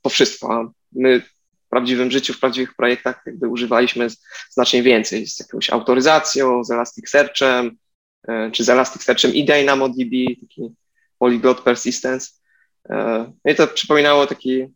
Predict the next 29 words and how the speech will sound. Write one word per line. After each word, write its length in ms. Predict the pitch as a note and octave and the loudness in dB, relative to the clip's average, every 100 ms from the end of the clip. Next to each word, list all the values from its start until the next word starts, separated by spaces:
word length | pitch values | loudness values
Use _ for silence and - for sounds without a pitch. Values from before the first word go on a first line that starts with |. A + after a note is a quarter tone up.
| _ | _
takie 200 | _ B2 | _ -4
jakieś 360 | B2 B2 B2+ | -4 -6 -6
tutoriale, 720 | - B2 C#3+ C#3 C3+ B2+ B2 C3 _ _ _ _ | -2 2 6 6 6 4 2 -6 _ _ _ _
w 60 | - | -10
sensie 480 | A#2+ - A#2 A#2 - | -6 -2 0 0 0
jak 180 | C3 C3 | 0 0
narysować 500 | B2+ A#2+ - B2 B2 | 0 0 0 0 -2
konia 340 | - C#3 B2 B2 | 0 2 2 -2
w 80 | |
kilku 280 | - A#2+ A#2+ | -6 -6 -6
krokach, 460 | - A2 - A2 _ _ _ _ _ | 0 0 -2 -12 _ _ _ _ _
że 480 | A2 A2 A2+ G2+ A#2 - | -14 -10 -8 -8 -12 0
pierwszy 220 | B2+ - | 2 4
krok 280 | - B2+ B2 | 4 2 2
to 80 | A#2+ | -2
narysuj 680 | B2 B2+ A#2+ A#2 A2 G#2+ - _ _ _ _ _ _ | -2 -2 -2 -2 -2 -4 -12 _ _ _ _ _ _
okrąg, 640 | C#3+ C#3 F3+ F#3 F3+ - - _ _ | 2 6 6 6 2 -8 -18 _ _
e, 220 | A#2+ A2+ A2+ | -8 -6 -2
drugi 240 | C#3 C3+ | -2 -2
krok 300 | D3 C#3+ C#3 | 2 2 2
narysuj 440 | C3 C3 C#3+ B2+ | 2 2 4 2
resztę 200 | C3 - | 2 -2
konia, 360 | B2 A#2+ G2+ A2+ | -4 -4 -4 -8
nie? 220 | A#2 C3 | -14 -14
Także 220 | A2+ A2+ A2+ - A2+ - | -12 -12 -12 -12 -14 -4
jakby 260 | A#2+ B2 - _ - - | -2 -2 -4 _ -20 -4
trochę 340 | C3 C3 B2 A#2 | 0 4 4 4
kroków 440 | - D#3 - C#3 | 2 2 2 0
było, 240 | C#3+ C3 | 4 2